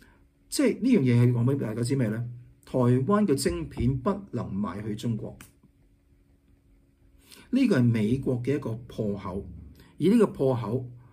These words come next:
台灣可以做到幾多？可唔可以做快樂第三人呢？I don't think so。你要做嘅都唔係台灣做，係印度做。台灣做唔到呢樣嘢，台灣要緊跟美國㗎。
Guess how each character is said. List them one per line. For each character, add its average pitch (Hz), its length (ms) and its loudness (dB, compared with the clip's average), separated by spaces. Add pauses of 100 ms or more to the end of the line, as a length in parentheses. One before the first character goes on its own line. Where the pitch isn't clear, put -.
(500)
台 123 140 0
灣 180 280 4
可 196 120 4
以 - 20 4
做 131 160 -2
到 107 80 -4
幾 107 220 -6
多？ 120 240 -6 (120)
可 214 80 2
唔 214 40 6
可 214 60 8
以 - 20 4
做 190 120 2
快 123 300 -2
樂 113 140 0
第 101 120 -6
三 123 240 -4
人 120 160 -2
呢？ 101 140 -10 (160)
I - 140 -12
don't 143 180 -10
think 175 160 -8
so。 - 220 -14 (1040)
你 160 180 2
要 196 140 8
做 127 180 0
嘅 120 80 2
都 151 100 2
唔 175 40 2
係 123 80 -2
台 95 160 -10
灣 123 200 0
做， 104 160 -4
係 - 20 -6
印 104 420 -4
度 85 200 -10
做。 - 320 -14 (840)
台 90 120 -12
灣 98 140 -4
做 101 140 -4
唔 87 160 -10
到 92 120 -8
呢 107 60 -6
樣 98 120 -6
嘢， - 120 -16 (640)
台 123 120 -4
灣 175 200 2
要 156 100 0
緊 117 280 -2
跟 120 140 2
美 98 160 0
國 80 240 -12
㗎。 - 160 -14